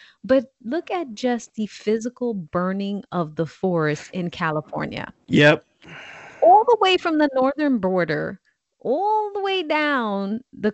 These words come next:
Speaker 1: coastlines, th-, all of the forests in California are burning out of control. Why?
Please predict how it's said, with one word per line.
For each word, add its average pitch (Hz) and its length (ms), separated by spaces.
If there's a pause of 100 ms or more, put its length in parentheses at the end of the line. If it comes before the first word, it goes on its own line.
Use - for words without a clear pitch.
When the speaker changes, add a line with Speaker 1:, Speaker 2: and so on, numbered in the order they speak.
Speaker 1:
coastlines, 240 1200
th-, - 120 (100)
all 381 360
of 359 140
the 339 80
forests 226 520
in 202 100
California 190 840 (360)
are 175 140
burning 165 580
out 160 160
of 151 80
control. - 560 (120)
Why? 170 520